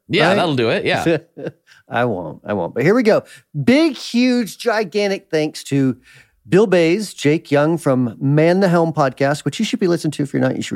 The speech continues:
Speaker 2: rethink your life. Justin Burke, <laughs> David Tyndall, Night Haas, Dave Trumbetti, Shannon Weaver, and the amazing band Reduced to Rust. Eric Wil-, <clears throat> excuse me, Eric Wilson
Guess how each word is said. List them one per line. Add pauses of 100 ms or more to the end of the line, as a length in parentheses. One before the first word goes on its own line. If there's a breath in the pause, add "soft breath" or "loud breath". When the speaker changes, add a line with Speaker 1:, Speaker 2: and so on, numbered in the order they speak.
Speaker 2:
rethink
your
life. (320 loud breath)
Justin
Burke, (120)
<laughs>
David
Tyndall,
Night
Haas,
Dave
Trumbetti, (240 loud breath)
Shannon
Weaver,
and
the
amazing
band
Reduced
to
Rust. (540 soft breath)
Eric
Wil-, (180)
<clears throat>
excuse
me,
Eric
Wilson